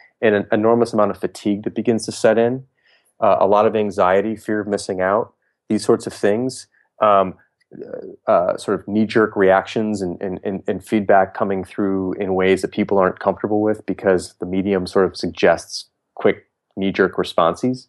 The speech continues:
responses. So, um, companies can choose to work however they want, but it's not the way we'd like to work. And a lot of our customers don't wanna work that way either.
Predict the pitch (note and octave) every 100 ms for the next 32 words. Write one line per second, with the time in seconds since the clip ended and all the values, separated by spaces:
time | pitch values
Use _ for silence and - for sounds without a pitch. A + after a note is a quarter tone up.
0 | - - - G2+ A#2+ C#3 - _ _ -
1 | A2+ G#2+ G#2+ _ _ _ _ _ _ _
2 | _ _ _ - G2+ F2 - C#3+ C3+ C#3+
3 | C3 A#2 - A2+ - G#2 G#2+ G2+ G2+ F#2+
4 | F2 F2+ G2+ G2 G2+ F#2 - F2+ G2 G2
5 | F2+ G2 F#2 F2+ - F#2 F2 F#2+ F#2+ F#2
6 | F#2 - F2+ - F#2 E2 - _ A#2+ F2
7 | F2+ F2+ F2 E2+ D#2+ E2 D#2+ D#2+ D2